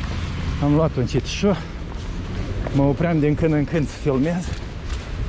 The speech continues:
ce mi se părea demn de interesul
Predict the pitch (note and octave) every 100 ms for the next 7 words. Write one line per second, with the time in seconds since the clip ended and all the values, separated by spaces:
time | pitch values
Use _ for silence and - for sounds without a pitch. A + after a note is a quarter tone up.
0 | - - - - - - - - - -
1 | - - - - - - - - D3 D3+
2 | - D3+ D#3+ D#3 C#3 C3 - - - -
3 | - - - - - - - - - B2+
4 | D#3 C#3+ C3 C#3 C#3 C#3 C#3+ D3 - B2+